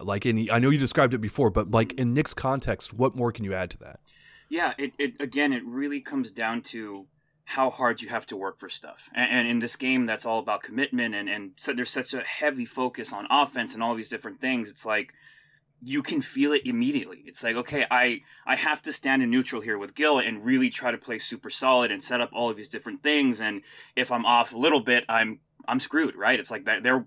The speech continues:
Speaker 2: there went my chance, right? And I know that's kind of oversimplifying, but it's really what it feels like, because with that character, like, you just get, you get beaten out in a lot of different situations where you wouldn't expect to. His normals, like, are, are solid, but they're not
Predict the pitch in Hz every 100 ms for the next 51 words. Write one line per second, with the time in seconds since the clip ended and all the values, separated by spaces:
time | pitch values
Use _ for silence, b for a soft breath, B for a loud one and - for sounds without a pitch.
0 | - 135 143 147 135 131 143 110 - 101
1 | 110 113 117 127 139 127 120 135 120 117
2 | 104 101 110 101 98 92 - 101 - 120
3 | 117 165 139 120 104 - 180 131 101 85
4 | 95 107 95 - b b b b 151 -
5 | 120 - - 160 127 113 110 107 104 _
6 | _ 123 123 131 135 - 123 - 131 117
7 | 151 123 135 110 123 143 123 120 117 107
8 | - 104 110 - 110 117 120 101 104 107
9 | 120 113 98 - 123 123 - 117 110 101
10 | B B 147 135 135 143 139 123 120 107
11 | 117 113 104 - 120 - - 120 123 117
12 | 98 110 113 120